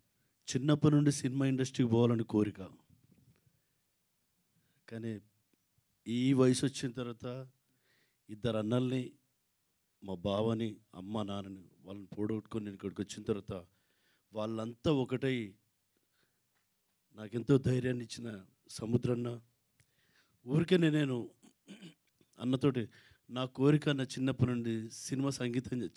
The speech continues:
చాలా సినిమాలకు రాసిన దాసనారాయణరావు గారు, "నీకు రెండు సినిమాలు ఇస్తారా, నువ్వు మ్యూజిక్ చేయాలని" చెప్పి అన్నారు. కానీ గురువుగారు లేరు కదా అంటే, "అదే స్కూల్ మనది,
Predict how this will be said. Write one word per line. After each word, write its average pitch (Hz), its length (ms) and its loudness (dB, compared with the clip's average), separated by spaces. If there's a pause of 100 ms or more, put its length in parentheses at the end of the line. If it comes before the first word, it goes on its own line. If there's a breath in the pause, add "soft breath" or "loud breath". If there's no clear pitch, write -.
చాలా 131 180 2
సినిమాలకు 139 440 2
రాసిన 131 400 -2 (640)
దాసనారాయణరావు 127 880 4
గారు, 113 360 0 (540)
"నీకు 120 200 2
రెండు 113 160 2
సినిమాలు 123 340 4
ఇస్తారా, 127 340 0
నువ్వు 117 180 -4
మ్యూజిక్ 113 360 0
చేయాలని" 117 220 2
చెప్పి - 240 -4
అన్నారు. 107 420 0 (680)
కానీ 104 120 -10
గురువుగారు 110 500 0
లేరు 107 320 -2
కదా 104 280 -6
అంటే, 101 600 -12 (1400)
"అదే 120 240 6
స్కూల్ 139 300 4
మనది, 117 460 -4